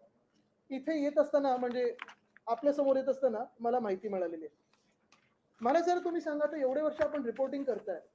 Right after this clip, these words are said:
कधी आपण एखाद्या खासदाराला डेलिगेशन लीड करताना बघितलंय का,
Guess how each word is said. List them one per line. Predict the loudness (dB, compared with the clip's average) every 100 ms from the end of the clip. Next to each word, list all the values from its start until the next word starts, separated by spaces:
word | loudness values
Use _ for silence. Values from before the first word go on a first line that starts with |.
| _ _ -2
कधी | 0 2
आपण | 0 0 -2
एखाद्या | 0 0 0 -2 -6
खासदाराला | -8 2 2 2 0 -8 _ _ _ _ _ _ _ _ _ _ 2
डेलिगेशन | 4 4 0 -2 -4
लीड | -2 -2
करताना | 0 2 0 0
बघितलंय | -2 -4 0 0
का, | 0